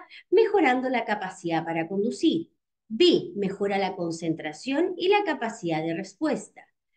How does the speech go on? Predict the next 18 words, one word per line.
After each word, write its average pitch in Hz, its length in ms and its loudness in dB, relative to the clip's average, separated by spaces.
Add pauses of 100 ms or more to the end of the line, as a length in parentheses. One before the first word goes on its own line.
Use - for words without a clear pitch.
C. - 680 0
La 302 180 2
persona 381 440 4
conductora 339 640 4
podría 277 400 -2
demorar 226 640 0
en 311 160 2
detectar 185 440 -4
situaciones 170 600 -6
de 226 100 -6
riesgo 294 560 0 (300)
debido 349 480 6
a 240 120 4
estar 233 420 -2
sumergida 220 1000 0
en 185 180 -4
sus 208 220 -10
pensamientos. - 1080 -8